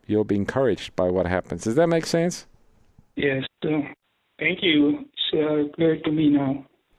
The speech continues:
Speaker 1: All right. Thanks for calling, Erwin. Uh, we do have a book talking about prayer, and, uh, we'll send this to anyone who asks. It's written by Pastor Doug. It's called Teach Us to Pray,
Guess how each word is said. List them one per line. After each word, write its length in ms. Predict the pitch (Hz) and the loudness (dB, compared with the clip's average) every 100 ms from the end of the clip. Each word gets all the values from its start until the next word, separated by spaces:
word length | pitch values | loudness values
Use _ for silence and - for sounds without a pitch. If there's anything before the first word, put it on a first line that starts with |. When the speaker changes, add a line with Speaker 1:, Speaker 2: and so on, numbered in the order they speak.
| - | -4
Speaker 1:
All 220 | 101 131 | 0 2
right. 340 | 135 151 147 113 - _ - | 4 4 4 0 -8 _ -4
Thanks 260 | 135 135 | -2 -4
for 120 | - | -8
calling, 380 | - 131 123 110 | -6 -2 0 0
Erwin. 300 | 107 104 107 - - - - - - | 0 -2 -4 -8 -20 -20 -20 -8 -2
Uh, 100 | 120 | 0
we 120 | 165 | 2
do 100 | 330 | 2
have 120 | 339 | 2
a 60 | 156 | 2
book 320 | 202 311 - | 2 0 -2
talking 380 | 214 269 - 208 | -2 -2 -2 -2
about 360 | 120 110 - | 2 0 -2
prayer, 680 | - - 104 87 82 131 180 - | -14 -6 -2 0 0 -2 -4 -4
and, 440 | 120 123 120 117 | -2 -2 -2 0
uh, 120 | 117 | 2
we'll 180 | 110 170 | 2 0
send 260 | 214 180 175 | -2 -2 -2
this 120 | 156 | -2
to 120 | - | -4
anyone 380 | 165 208 240 147 | -2 -2 0 0
who 80 | 120 | 0
asks. 460 | 127 147 147 - - | 0 0 0 -2 -4
It's 240 | 120 - | -4 -4
written 180 | 214 233 | -4 0
by 120 | 120 | 0
Pastor 400 | - 147 139 123 | 0 -2 -2 -2
Doug. 280 | 120 117 110 | 2 2 2
It's 120 | 110 | -4
called 320 | - 123 120 | -4 -4 -6
Teach 320 | - 214 - | -6 -6 -2
Us 180 | 190 175 | -4 -2
to 120 | - | -4
Pray, 540 | 139 - 110 117 90 | -6 -2 0 2 0